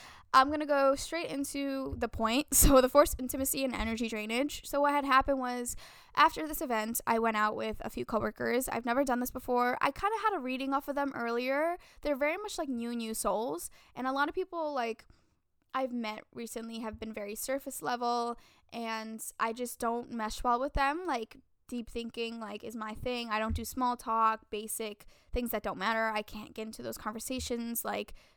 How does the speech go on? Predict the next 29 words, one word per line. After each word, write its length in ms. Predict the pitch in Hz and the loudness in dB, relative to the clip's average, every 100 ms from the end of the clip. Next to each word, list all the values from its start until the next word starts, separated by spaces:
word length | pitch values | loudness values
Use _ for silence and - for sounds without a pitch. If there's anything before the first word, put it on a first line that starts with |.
| - | -12
just 220 | - 269 - | -4 -4 -2
people 260 | 302 339 | -6 -2
in 100 | 311 | -2
alignment 400 | 254 220 190 254 | 0 -2 -2 -2
with 160 | 285 302 | -2 -2
me, 360 | 302 311 320 - | -2 -2 -4 -2
I 460 | - 226 226 226 220 | 2 2 2 -2 -6
can 180 | 233 233 | -8 -6
give 200 | 226 226 | -8 -6
energy 720 | - 240 233 - 226 226 233 - _ - _ _ | -6 -6 -8 -10 -12 -10 -12 -12 _ -20 _ _
alongside, 840 | 233 220 196 214 - 208 208 220 240 | -6 -2 -2 -4 -4 -2 0 -2 -6
you 100 | 214 | -10
know, 120 | 214 | -10
share 300 | 220 226 214 | -8 -6 -6
that 160 | 208 | -6
with 260 | - 214 214 | -6 -4 -4
and 160 | 214 233 | -6 -6
still 200 | 226 214 | -6 -8
hold 240 | 214 214 | -10 -8
boundaries. 840 | 214 214 220 220 220 233 233 233 | -4 -4 -4 -6 -4 -4 -4 -4
You 80 | 240 | -2
know, 140 | 233 226 | 0 0
it's 100 | - | -2
just 200 | 277 - | -4 2
very, 260 | 320 349 | 2 2
very 280 | 262 381 415 | 0 2 2
healthy, 360 | 294 233 - - | 4 2 0 -6
you 180 | 233 | -6
know? 300 | 226 220 254 | -4 0 0